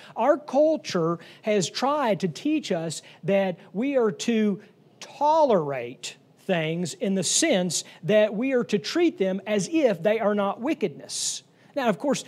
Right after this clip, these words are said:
the opposite swing of that is that we can become so repulsed by it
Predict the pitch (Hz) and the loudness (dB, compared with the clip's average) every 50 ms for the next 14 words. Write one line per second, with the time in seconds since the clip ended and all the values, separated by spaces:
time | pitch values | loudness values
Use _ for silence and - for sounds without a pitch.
0 | - - - - 220 226 - 240 269 311 349 349 339 - 269 - - 202 - - | -16 -20 0 2 2 2 2 0 0 2 0 0 0 -2 -2 0 0 -2 0 0
1 | - - - - - 311 359 381 370 302 196 151 139 147 139 139 156 185 180 - | -2 -2 0 0 -2 -4 -2 -2 -2 -4 -4 -4 -4 -8 -6 -6 -6 -8 -6 -4
2 | 202 214 190 151 - 220 208 208 208 - - - - 196 285 302 302 302 247 220 | -4 -4 -4 -2 2 2 2 2 2 -14 -18 -8 -4 -2 -2 0 0 0 0 -2
3 | 233 - 233 226 202 180 - - - - 277 285 311 330 302 247 - 170 147 175 | -2 -2 0 0 0 0 -2 -4 0 0 0 2 2 -2 -2 -4 -6 -6 0 4
4 | 202 185 - - - - - - 370 381 370 - - - - 156 175 170 147 139 | 4 4 4 2 -10 -14 -8 -4 -2 0 0 0 -2 -4 -2 0 0 0 0 0
5 | 143 151 180 226 220 - | -2 -2 -4 -4 -6 -10